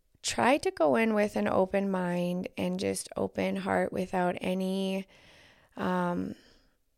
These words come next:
just trying to predict or ideas of what was gonna happen or anything like that. But let me tell you,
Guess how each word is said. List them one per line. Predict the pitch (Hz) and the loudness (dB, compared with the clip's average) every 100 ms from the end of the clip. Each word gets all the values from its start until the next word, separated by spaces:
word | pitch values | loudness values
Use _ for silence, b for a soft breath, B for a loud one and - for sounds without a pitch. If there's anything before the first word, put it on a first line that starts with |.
| - | -10
just | - 311 - | -6 -4 2
trying | 208 196 | 4 4
to | 202 | 0
predict | - 196 196 196 196 | 0 6 8 8 4
or | - - 185 - B B B B | 0 2 0 -4 B B B B
ideas | - 185 208 196 202 | 0 2 6 6 6
of | 190 | 4
what | 196 185 | 4 4
was | 190 | 2
gonna | - 202 180 | 0 -2 -2
happen | 175 185 - 185 180 180 180 | -2 -4 0 0 2 0 0
or | 180 175 180 | -2 -4 -4
anything | 196 185 185 202 185 | -2 -2 -2 -4 -2
like | 185 185 | -4 -4
that. | 190 180 180 - - | -2 0 0 -4 -2
But | 180 175 - | 0 2 0
let | 214 | 0
me | 240 | 0
tell | 269 - 208 | -2 -2 -2
you, | 190 185 185 | 0 0 -2